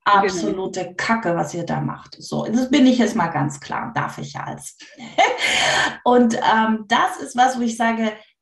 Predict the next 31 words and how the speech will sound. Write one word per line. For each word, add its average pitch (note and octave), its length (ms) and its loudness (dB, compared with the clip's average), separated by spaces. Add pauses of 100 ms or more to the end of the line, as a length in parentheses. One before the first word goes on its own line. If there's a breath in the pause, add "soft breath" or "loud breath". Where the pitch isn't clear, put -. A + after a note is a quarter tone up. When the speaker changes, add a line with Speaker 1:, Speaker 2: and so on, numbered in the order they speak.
(120)
Speaker 2:
verdammt, A3 600 2 (180)
zwei A#3 500 -2
Jahre A3 680 -4
in G#3+ 260 -4
Angst G#3+ 400 -2
und A3+ 160 -2
Schrecken. D3+ 560 -8
Es G3+ 200 -6
ist - 260 0
einfach - 400 -6
so. - 340 -14 (140)
Also F3+ 220 -2
Speaker 1:
Mhm. - 60 -6
Speaker 2:
wirklich, A3+ 500 -2
wenn G3+ 200 -2
du F#3+ 100 -10
nur A3+ 340 4
die, F#3+ 300 -6
die, E3 280 -6
die D3 180 -6
Überschriften A3+ 580 2
liest, A3+ 380 4
was G3 180 -8
ja F#3+ 120 -2
leider G3+ 420 2
no-, F3+ 240 -4
neunzig A3+ 320 -4
Prozent A3+ 420 -2
der G3 120 -4
Bevölkerung G3+ 640 -10
tut, D4 440 -2